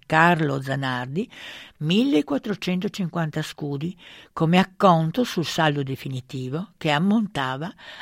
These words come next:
a quattromilacentocinquanta. Fu una casa molto sentita dal Gioacchino, che presentò spesso propri disegni ed idee all'architetto Francesco Santini, il quale dovette spesso adeguarsi ai gusti del musicista.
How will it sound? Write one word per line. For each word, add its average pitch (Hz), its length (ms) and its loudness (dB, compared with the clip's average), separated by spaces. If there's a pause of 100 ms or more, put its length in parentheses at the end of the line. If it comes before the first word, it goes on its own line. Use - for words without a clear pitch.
a 156 140 2
quattromilacentocinquanta. 139 2250 -2 (680)
Fu 240 180 4
una 233 280 8
casa 196 380 6
molto 165 760 6
sentita 139 560 -4
dal 135 160 -2
Gioacchino, 143 560 0
che 147 140 -2
presentò 175 480 -2
spesso 269 560 0
propri 185 460 0
disegni 185 520 2
ed 156 120 0
idee 165 460 4
all'architetto 139 680 -2
Francesco 139 560 -6
Santini, 131 580 -8 (420)
il 170 160 2
quale 175 300 4
dovette 147 360 0
spesso - 400 0
adeguarsi 151 640 -2
ai 185 100 0
gusti 147 360 -8
del 139 120 -6
musicista. 131 720 -10